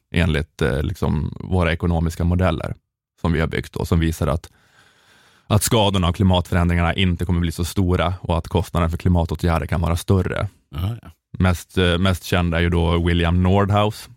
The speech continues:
Speaker 1: som vann, eh, eh, ekonomipriset till Nobels minne. Hans modell är då liksom så här att väga kostnaderna mot att minska utsläppen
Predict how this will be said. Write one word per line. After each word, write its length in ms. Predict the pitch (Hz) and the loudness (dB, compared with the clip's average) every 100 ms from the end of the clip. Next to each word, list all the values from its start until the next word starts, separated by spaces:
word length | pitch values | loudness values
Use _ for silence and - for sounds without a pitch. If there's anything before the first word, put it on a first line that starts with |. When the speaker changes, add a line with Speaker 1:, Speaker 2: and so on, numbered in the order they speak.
| _ | _
Speaker 1:
som 200 | _ 87 | _ 0
vann, 320 | 85 82 87 87 | 2 2 2 2
eh, 200 | 85 87 - _ _ - | 2 0 -4 _ _ -2
eh, 120 | 82 | 0
ekonomipriset 880 | 87 - 92 90 87 80 85 85 82 | 0 2 4 4 2 2 0 0 0
till 160 | 87 | 2
Nobels 400 | 87 85 85 82 | 4 4 0 0
minne. 460 | 95 95 85 87 101 - _ _ _ _ | 2 2 0 0 -2 -8 _ _ _ _
Hans 260 | 107 113 90 | 0 0 2
modell 400 | 104 95 98 92 | 2 2 2 2
är 100 | 90 | 2
då 200 | 85 87 | 0 0
liksom 280 | 85 95 82 | -2 -2 0
så 60 | |
här 60 | 87 | 0
att 120 | 87 | 2
väga 320 | 92 90 87 | 2 2 0
kostnaderna 760 | - 104 - 98 95 90 90 87 - - | 0 -2 0 0 2 4 2 0 -4 -2
mot 200 | 90 80 | -2 -2
att 100 | - | 0
minska 360 | 95 85 - 87 | 2 2 0 2
utsläppen 800 | 90 - 92 85 - 85 85 | 2 0 0 0 0 0 0